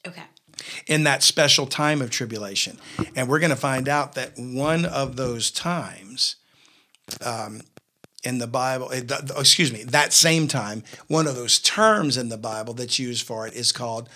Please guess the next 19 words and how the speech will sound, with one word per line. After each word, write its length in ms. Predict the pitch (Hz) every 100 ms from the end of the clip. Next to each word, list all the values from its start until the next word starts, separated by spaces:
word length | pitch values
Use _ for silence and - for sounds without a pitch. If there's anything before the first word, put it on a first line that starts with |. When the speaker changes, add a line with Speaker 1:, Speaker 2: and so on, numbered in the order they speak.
| - - - -
Speaker 2:
the 120 | 127
time 600 | - - 131 131 147 151 -
of 340 | 117 113 113
Jacob's 920 | 98 - 120 123 127 151 151 139 - - _
trouble. 640 | - - 160 156 - - _ _ _ _ _ _ _ _ _ _ _ -
Speaker 1:
Hmm. 360 | 285 254 175 123
Speaker 2:
Jacob 560 | - 160 196 - 135
is 280 | - 147 123
Israel. 640 | - 160 107 104 - 160 - _ -
Speaker 1:
Okay. 240 | 208 170 151
Speaker 2:
Just 220 | - 123
his 140 | 131 117
original 400 | 120 135 127 113
name 200 | 110 101
was 160 | 101
Jacob. 420 | - 101 107 - - _ _ - - - -
And 440 | 135 127 123 120 -
trouble, 540 | - 165 131 120 135 _
tribulation. 760 | - 131 113 127 143 - 104